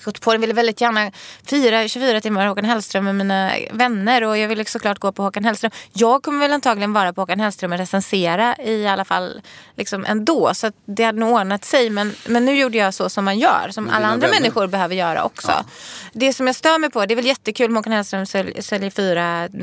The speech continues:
Speaker 1: Ullevi och allting går jättebra för honom. Skitbra. Men det är det här nära förvåningen i att, oj, Håkan sålde ut ett Ullevi, helt otroligt. Vi,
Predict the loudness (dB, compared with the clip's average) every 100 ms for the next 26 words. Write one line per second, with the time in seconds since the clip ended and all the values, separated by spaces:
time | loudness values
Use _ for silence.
0 | -4 -2 0 0 0 0 0 0 -2 -2
1 | -4 -4 -4 -4 -4 -2 -2 -2 -2 -4
2 | -6 -2 -2 -2 -8 -2 -2 -2 -8 -20
3 | -8 0 2 4 2 0 0 0 0 0
4 | -2 -4 -2 0 0 -4 -10 _ _ -20
5 | _ _ _ -4 2 4 4 4 0 -4
6 | 0 0 4 4 4 -6 _ _ _ _
7 | -4 0 0 -2 -2 2 2 2 4 2
8 | 2 2 2 2 0 0 0 2 2 4
9 | 2 0 -2 0 2 2 0 -2 -2